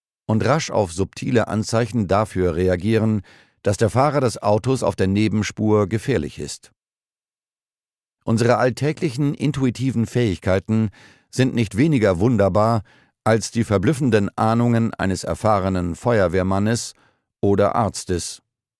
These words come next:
nur weiter verbreitet. Die Psychologie richtiger Intuitionen hat nichts Magisches an sich. Die vielleicht beste prägnante Beschreibung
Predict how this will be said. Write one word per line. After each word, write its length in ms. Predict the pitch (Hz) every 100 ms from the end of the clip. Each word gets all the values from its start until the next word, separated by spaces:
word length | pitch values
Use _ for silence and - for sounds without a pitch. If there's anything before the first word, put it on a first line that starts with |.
| _ _ _
nur 360 | 107 117 113 95
weiter 340 | 95 92 87
verbreitet. 680 | - 92 117 107 - - - _ _ _ _ _ _ _ _ _ _ _
Die 180 | 110 127
Psychologie 640 | - 131 131 123 117 170
richtiger 420 | 123 139 170 131
Intuitionen 960 | 113 120 123 113 98 - 107 107 113 131 - - _ _
hat 180 | 107
nichts 320 | 120 143 - 110
Magisches 640 | 123 110 80 78 78 -
an 220 | - 82
sich. 280 | 76 82 - _ _ _ _ _ _ _ _ _ _ _ _ _
Die 160 | 104 127
vielleicht 280 | 135 135 -
beste 360 | 165 - 117
prägnante 560 | 90 87 82 107 135 127
Beschreibung 600 | 87 - 95 101 107 98